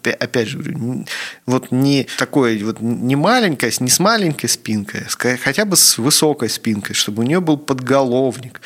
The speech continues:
чтобы у кресла обязательно были подлокотники. То есть это какой-то базовый минимум, который должен быть для того, чтобы вам более-менее комфортно было сидеть. Вот, э,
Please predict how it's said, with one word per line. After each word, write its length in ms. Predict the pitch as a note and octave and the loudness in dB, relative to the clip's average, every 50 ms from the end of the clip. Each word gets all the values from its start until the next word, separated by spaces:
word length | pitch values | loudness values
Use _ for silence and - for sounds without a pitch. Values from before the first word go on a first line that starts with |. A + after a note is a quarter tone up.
| - - - - - - - | -18 -18 -18 -18 -20 -16 -12
чтобы 340 | - - - C3 A2+ A#2 B2 C3 | -6 -2 -2 -2 0 2 2 2
у 60 | A#2+ | 2
кресла 340 | A2+ - D3+ F#3 - - D3+ | 2 2 2 2 2 2 0
обязательно 400 | B2+ A#2 B2 C#3 D#3 - D3 C3 | 0 0 0 0 0 0 -2 -2
были 220 | B2 C3 C3+ C3 | 0 0 -2 0
подлокотники. 960 | C3 - C3 A#2+ B2+ C3+ A#2+ - - B2 B2+ A#2+ - G2+ G2 - - - F#2 - - _ - - _ | 0 -2 0 2 2 0 0 0 -2 0 0 -2 -4 -8 -12 -12 -12 -16 -16 -18 -20 _ -20 -16 _
То 80 | - B2+ | -2 -2
есть 100 | - - | -2 0
это 160 | - E3 - - | -2 -4 -2 0
какой-то 380 | F3 D#3 - E3+ E3+ - D#3 | -2 0 2 0 0 0 0
базовый 560 | A#2 A2 C#3+ D3+ D3 C3 - B2 G#2+ G#2+ G#2+ | 0 2 4 4 2 2 -2 -6 -6 -6 -6
минимум, 340 | G2+ G#2+ C#3 G3+ A3+ G#3 D3+ | -4 -2 0 0 0 0 0
который 300 | - - - - B2 A#2+ | -2 -2 -2 0 0 0
должен 320 | A2+ C3 C3 A#2+ A2 A2 G#2+ | 0 0 0 0 0 -2 -2
быть 160 | A2+ D3+ D#3 | -4 -4 -4
для 100 | C3 A2+ | -4 -4
того, 200 | - A2 A2 A#2+ | -4 -2 -4 -4
чтобы 480 | - - - A2+ A2 A#2 A2+ A2+ A2+ - - - | -4 -6 -8 -4 -2 -2 0 0 -2 -4 -4 -4
вам 220 | - A#2 A2 A2 G#2 | -2 -2 -2 -2 -2
более-менее 460 | B2 C3 A#2+ A2 G#2 A#2+ C3+ C#3 B2 | -2 -2 -2 -2 -4 -4 -4 -4 -4
комфортно 480 | - A2 A2 - - A#2 - - G#2+ | -4 -6 -6 -6 -6 -8 -8 -8 -14
было 200 | G#2 - G#2+ G#2+ | -12 -12 -12 -10
сидеть. 460 | G#2+ - - G#2+ G2+ - - - - - _ - - - - - - - - - A#2+ - - | -10 -10 -10 -10 -10 -12 -12 -12 -14 -20 _ -20 -20 -20 -18 -16 -16 -16 -16 -18 -18 -8 -2
Вот, 280 | A#2+ C3 C3 C3 - - | 0 0 0 0 0 0
э, 760 | C3+ C3 C3 B2+ B2+ B2+ B2+ B2+ B2+ B2+ B2 A#2+ A#2+ A#2 G#2+ | 2 2 4 4 4 4 4 4 4 4 4 2 2 0 -2